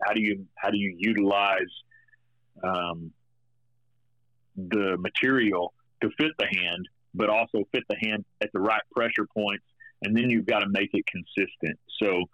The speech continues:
from a shooting standpoint, that has always been a major issue for me. Um, I can remember back when I first started shooting competitively years ago and, uh, you know,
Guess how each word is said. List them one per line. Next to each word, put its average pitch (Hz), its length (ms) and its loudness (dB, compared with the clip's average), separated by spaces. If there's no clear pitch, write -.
from 127 160 2
a 117 40 2
shooting 180 340 2
standpoint, 113 540 0
that 117 240 2
has 107 100 2
always 123 480 4
been 101 120 0
a 92 60 -4
major 113 420 0
issue 104 460 0
for 87 100 -4
me. 104 360 0
Um, 92 460 0
I 101 200 0
can 104 160 2
remember 101 300 4
back 101 320 2
when 101 120 0
I 98 120 2
first 110 260 0
started 104 400 2
shooting 113 220 2
competitively 104 680 0
years 110 280 4
ago 110 420 2
and, - 680 -8
uh, 92 420 2
you 107 160 2
know, 95 80 0